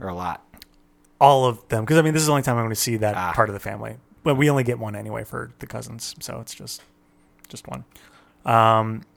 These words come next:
Speaker 2: and after the, like, right after all the little kids had opened their gifts, like,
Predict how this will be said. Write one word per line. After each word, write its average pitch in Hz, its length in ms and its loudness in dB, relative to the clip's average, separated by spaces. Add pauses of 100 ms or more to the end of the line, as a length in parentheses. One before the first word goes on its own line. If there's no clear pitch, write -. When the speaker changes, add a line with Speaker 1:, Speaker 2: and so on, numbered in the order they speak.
(240)
Speaker 2:
and 127 300 0 (420)
after 131 240 0
the, 135 80 0 (140)
like, 123 180 0
right 170 260 4
after 165 300 2
all 135 100 4
the 127 120 -2
little 139 260 0
kids 117 240 -4
had 117 80 0
opened 110 240 -4
their 107 80 -6
gifts, - 500 -6 (540)
like, - 220 -8